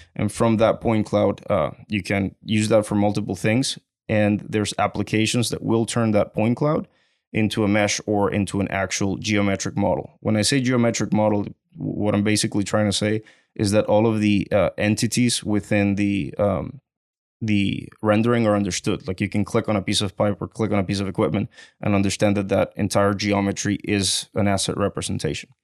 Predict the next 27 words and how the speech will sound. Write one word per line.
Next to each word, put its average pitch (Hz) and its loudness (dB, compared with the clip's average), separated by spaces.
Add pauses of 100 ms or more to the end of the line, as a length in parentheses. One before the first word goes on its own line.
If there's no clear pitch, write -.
(520)
Uh, 98 4
what 107 2
we've 120 2
been 131 2
offering 120 0
since 101 -2
last 101 2
year 107 0
to - -8
now, 101 0
it's - -10
basically 110 0
photogrammic 107 0
three 107 -2
D 101 0
models. 90 -2
So - -2
it's 98 -2
not 185 0
the 113 -2
same 113 2
thing 110 0
because 101 -2
you 104 -4
cannot, 107 0
let's 101 -2
say, 107 0